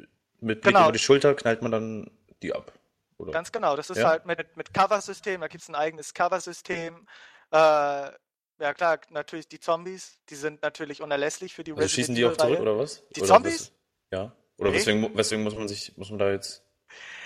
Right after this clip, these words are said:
Speaker 1: cover-
Speaker 2: Es, es gibt ja, es gibt ja drei Fraktionen in Operation Raccoon City. Ja, es ist halt ja ein Spin-off und das heißt ja, dass da, ähm, einige Story-Twists, äh, drin sind, die man halt, äh, so eigentlich vorher nicht kannte. Zum Beispiel, äh, muss man halt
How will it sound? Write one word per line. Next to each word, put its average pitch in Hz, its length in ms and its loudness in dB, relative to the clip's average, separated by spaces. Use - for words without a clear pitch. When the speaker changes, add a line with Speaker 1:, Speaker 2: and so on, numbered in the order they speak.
Speaker 1:
cover- 104 340 -10
Speaker 2:
Es, 160 220 0
es 196 320 -2
gibt - 180 -4
ja, 208 160 6
es - 120 -14
gibt - 120 -10
ja 214 80 -2
drei 208 200 2
Fraktionen 226 460 -8
in 160 60 -16
Operation 147 500 -4
Raccoon 143 260 -8
City. 135 440 -16
Ja, 151 160 4
es 175 80 -4
ist - 140 -10
halt 190 180 2
ja 185 100 -2
ein 170 80 -10
Spin-off 233 500 0
und 180 80 -12
das 180 180 -4
heißt 190 320 -2
ja, 185 160 2
dass 185 220 -8
da, 170 340 0
ähm, 165 260 0
einige 180 300 -4
Story-Twists, - 920 -4
äh, 170 200 2
drin 190 280 -6
sind, 190 260 -8
die 180 60 -18
man 170 180 -2
halt, 165 200 0
äh, 160 260 2
so 185 320 0
eigentlich 180 260 -2
vorher 170 200 4
nicht 170 180 -12
kannte. 180 460 -6
Zum 165 140 -10
Beispiel, 170 680 0
äh, 156 460 2
muss 180 220 -10
man 175 200 0
halt 175 180 2